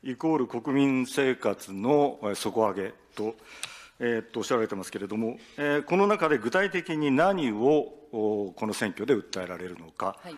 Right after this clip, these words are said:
Speaker 1: ということ、それともう一つ、えっと、党本部の記者会見では、えっと、消費税減税に触れられませんでしたね。えっと、消費税減税を主張されていたかと思うんですが、そこはなぜなのか、この二点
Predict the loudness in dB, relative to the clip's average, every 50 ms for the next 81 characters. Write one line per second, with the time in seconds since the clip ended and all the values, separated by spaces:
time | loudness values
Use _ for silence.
0 | -18 _ -4 -2 -2 -2 -4 -6 -8 -12 -14 -18 -20 -20 -18 -2 0 0 2 2
1 | 2 2 0 0 0 -2 -2 -2 -4 -8 -12 -14 -18 -20 -18 -18 -16 -16 -18 -20
2 | -16 _ 2 4 4 4 4 2 -4 -10 -20 -20 -20 _ _ _ -2 0 0 2
3 | 0 0 -4 -10 -18 -20 _ _ _ _ _ _ _ _ _ _ _ _ _ _
4 | _ _ _ _ _ _ _ _ _ _ _ 4 6 6 8 6 4 4 2 2
5 | 4 4 4 2 2 0 -4 -6 -2 0 0 0 0 0 -2 -4 -2 -2 -2 -2
6 | 0 0 2 2 0 -2 -4 -8 -12 -16 -10 -6 -4 -4 -4 -4 -6 -2 0 2
7 | 2 2 2 0 0 2 2 0 2 0 0 0 0 -4 -2 0 2 2 2 2
8 | 0 0 -2 -4 -4 -4 -4 -4 -6 -10 -10 -12 -10 -10 -10 -10 -12 -16 -20 -20
9 | -20 -20 -20 -20 _ _ _ 0 2 4 4 4 2 -2 -4 0 2 2 2 2
10 | 0 0 0 2 0 0 0 2 4 4 4 4 4 2 2 2 -2 -6 -2 -2
11 | 0 0 0 0 -2 0 -2 -4 -2 -2 0 0 0 0 0 -2 -4 -2 -4 -6
12 | -8 -10 -12 -14 -14 -4 0 2 2 2 0 -2 -4 -6 -2 0 2 4 4 4
13 | 4 4 2 2 0 -2 -2 -4 -6 -8 -12 -14 -18 -8 -4 -2 0 0 0 -2
14 | -2 -2 -4 -4 -4 -8